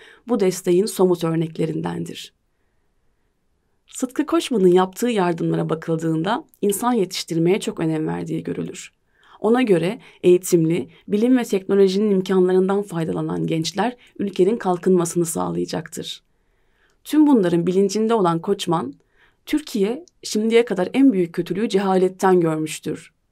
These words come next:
der. Eğitimde yalnızca kamu olanaklarının yeterli olmayacağını düşünerek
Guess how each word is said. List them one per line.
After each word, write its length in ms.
der. 300
Eğitimde 680
yalnızca 500
kamu 260
olanaklarının 540
yeterli 440
olmayacağını 680
düşünerek 540